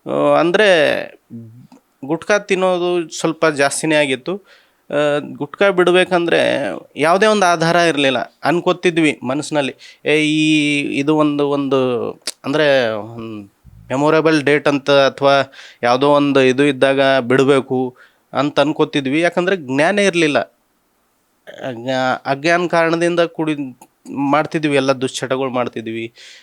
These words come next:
ಆ, ಆದ್ರೆ ಬಿಡ್ಬೇಕಂತ ಪ್ರಯತ್ನ ಮಾಡೋದು ಕೂಡ ಆಗ್ತಿರ್ಲಿಲ್ಲ. ಯಾಕಂದ್ರೆ ಜ್ಞಾನ ಇದ್ದಿಲ್ಲ.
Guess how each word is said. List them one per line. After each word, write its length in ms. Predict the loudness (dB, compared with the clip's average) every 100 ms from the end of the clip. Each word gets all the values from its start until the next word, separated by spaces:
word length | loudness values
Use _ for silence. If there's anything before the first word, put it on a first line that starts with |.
| _
ಆ, 320 | -6 -4 0 0
ಆದ್ರೆ 140 | -2
ಬಿಡ್ಬೇಕಂತ 600 | -4 -2 2 2 0 -2
ಪ್ರಯತ್ನ 360 | 0 0 0 0
ಮಾಡೋದು 260 | 2 0
ಕೂಡ 280 | 0 0 2
ಆಗ್ತಿರ್ಲಿಲ್ಲ. 600 | 4 2 0 -2 0 0
ಯಾಕಂದ್ರೆ 400 | 0 0 0 0
ಜ್ಞಾನ 340 | 0 2 2 4
ಇದ್ದಿಲ್ಲ. 500 | 2 -2 -2 -2